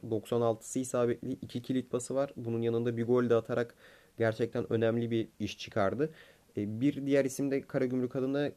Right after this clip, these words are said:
gizli kahramanlarına bir Fatih Kurucuk'tu. En çok hava topu kazanan oyuncu. Bunun dışında çok önemli iki üç hamlesi var. Özellikle Şerif Ndiaye bir pozisyonu var ki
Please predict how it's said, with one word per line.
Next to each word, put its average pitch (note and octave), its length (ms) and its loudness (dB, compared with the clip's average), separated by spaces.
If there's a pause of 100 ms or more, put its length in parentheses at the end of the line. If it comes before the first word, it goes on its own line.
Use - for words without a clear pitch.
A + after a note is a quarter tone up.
(140)
gizli A#2 260 -4
kahramanlarına A#2+ 760 0
bir C#3 100 -2
Fatih A#2+ 440 -2
Kurucuk'tu. C3 680 -4 (100)
En A2+ 160 2
çok A#2+ 240 -4
hava B2 180 -4
topu A#2 220 -6
kazanan A#2 440 2
oyuncu. G2 640 -4
Bunun A#2 300 -2
dışında A#2+ 440 -2 (340)
çok B2 220 -4
önemli A2+ 280 0
iki - 240 -8
üç - 120 -6
hamlesi G#2 300 -2
var. G#2+ 60 -2
Özellikle G2+ 320 -2
Şerif G#2 300 -4
Ndiaye A2 680 2
bir A2 120 -6
pozisyonu A2+ 540 -2
var C3 180 -2
ki C3 180 -4